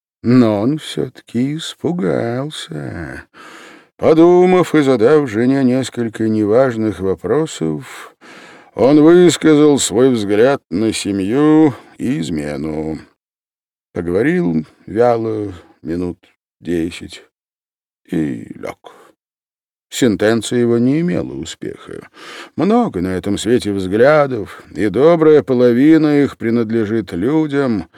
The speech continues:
не бывавшим в беде. Несмотря на позднее время, за окнами ещё двигались дачники. Софья Петровна набросила на себя лёгкую тальму, постояла, подумала.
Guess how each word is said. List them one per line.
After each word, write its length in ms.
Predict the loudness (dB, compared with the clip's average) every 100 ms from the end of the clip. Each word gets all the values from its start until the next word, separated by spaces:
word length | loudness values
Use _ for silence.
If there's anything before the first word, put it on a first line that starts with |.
| -20 -20 _ _ _ _ _
не 220 | -2 2 4
бывавшим 960 | 6 6 6 4 2 -2 -12 -12 -12
в 80 | -14
беде. 720 | -12 -12 -12 -18 -16 -18 -20 -20 -20 _ _ _ _ _ _ -12
Несмотря 880 | -8 -8 -12 -14 -16 -18 -10 -6 -6
на 180 | -6
позднее 560 | -8 -6 -6 -6 -6 -6
время, 600 | -6 -4 -4 -4 -6 -8 -14 -20 -20 _
за 240 | -16 -6
окнами 440 | -2 -2 -4 -6 -6
ещё 320 | -6 -8 -10
двигались 840 | -10 -10 -10 -8 -8 -8 -10 -12
дачники. 1000 | -18 -18 -20 -20 -20 -20 -20 -20 -18 -18 -20 _ -20 _ _ _
Софья 320 | -6 -6 -6
Петровна 720 | -10 -10 0 0 2 -2 -6 -12 -18 -6
набросила 600 | -4 -2 -4 -4 -8 -10
на 140 | -8
себя 320 | -8 -8 -6 -6
лёгкую 460 | -6 -10 -12 -12
тальму, 600 | -10 -8 -8 -8 -10 -12 -14 -20 -20
постояла, 800 | -14 -12 -10 -12 -10 -8 -8 -10
подумала. 840 | -10 -8 -4 0 0 0 -2 -4